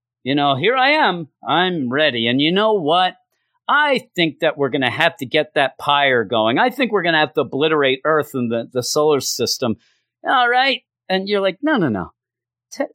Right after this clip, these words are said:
Teddy wouldn't do that." And so just that, and a couple panels are Tanith the Pursuer, which we already see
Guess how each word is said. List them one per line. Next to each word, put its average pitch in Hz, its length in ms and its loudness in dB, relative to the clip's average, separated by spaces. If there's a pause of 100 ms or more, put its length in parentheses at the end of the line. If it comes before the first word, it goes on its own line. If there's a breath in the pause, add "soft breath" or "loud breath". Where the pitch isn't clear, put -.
(120)
Teddy 269 280 -4
wouldn't 107 340 -2
do 98 240 -2
that." 107 360 0
And 170 180 0
so 196 400 -2
just - 460 -2
that, 214 260 0
and 147 80 -2
a 147 60 -4
couple 208 300 -6
panels 185 500 -2
are 110 240 2 (560)
Tanith 208 400 -2
the 233 100 -4
Pursuer, 151 560 0
which 147 240 0
we 139 200 -4
already 185 340 2
see 127 680 2